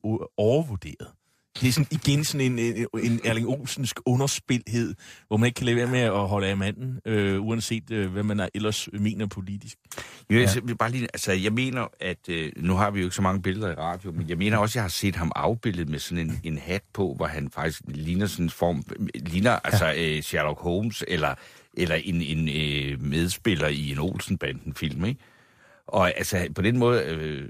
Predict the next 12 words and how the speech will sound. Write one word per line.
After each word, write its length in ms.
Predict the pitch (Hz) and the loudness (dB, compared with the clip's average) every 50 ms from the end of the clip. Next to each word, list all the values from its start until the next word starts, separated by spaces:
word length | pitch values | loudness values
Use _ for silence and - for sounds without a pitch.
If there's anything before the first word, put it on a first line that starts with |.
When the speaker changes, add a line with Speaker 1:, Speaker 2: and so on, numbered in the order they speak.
| - - | -14 -12
Speaker 2:
fører 260 | - - 101 90 82 | -6 -2 0 0 0
han 140 | 82 80 76 | -2 -4 -6
sig 180 | - 85 78 | -4 -2 0
da 60 | 76 | 2
også 240 | 78 87 110 113 - | 2 2 2 0 -2
frem. 400 | - - - - - 113 113 - - - - | -10 -8 -6 -4 0 0 0 -2 -4 -6 -6
Altså, 200 | 82 - - 85 | -6 -4 -2 -2
han 120 | 85 85 | -2 -2
er 60 | 85 - | -2 -2
enormt 420 | - 80 95 101 101 110 113 - - | -2 0 2 2 2 2 0 -2 -4
selvbevidst, 640 | - - 151 147 151 - - 85 76 71 67 - - - | -4 -2 -2 -4 -4 -4 -6 -4 -4 -6 -10 -10 -12 -12
ikke? 120 | - - | -12 -12